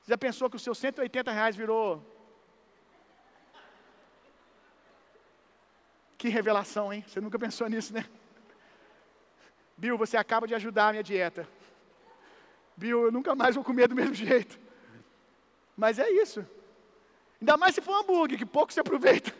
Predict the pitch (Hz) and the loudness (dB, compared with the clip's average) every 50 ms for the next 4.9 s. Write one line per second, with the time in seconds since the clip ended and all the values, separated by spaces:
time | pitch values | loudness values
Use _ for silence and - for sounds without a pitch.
0 | - 202 220 220 214 - - - 233 233 - 277 247 - - 262 247 240 233 240 | -16 -14 -14 -14 -14 -16 -10 -4 -4 -2 0 0 -2 2 4 4 4 4 4 0
1 | 233 185 196 190 - - - - - - _ - _ - - 247 208 - 349 339 | -2 -6 -10 -14 -14 -16 -20 -20 -20 -20 _ -20 _ -10 -10 -8 -2 2 2 2
2 | - 277 311 262 - 311 320 359 - 320 302 - - 349 370 403 539 427 - - | 2 0 -6 -2 2 4 4 4 2 0 -4 2 4 4 6 4 2 -2 -6 -14
3 | - - - _ _ _ _ _ _ _ _ _ _ _ _ _ _ _ _ _ | -20 -20 -20 _ _ _ _ _ _ _ _ _ _ _ _ _ _ _ _ _
4 | _ _ _ _ _ _ _ _ _ _ _ _ _ _ - 233 285 311 | _ _ _ _ _ _ _ _ _ _ _ _ _ _ -8 -4 -2 -2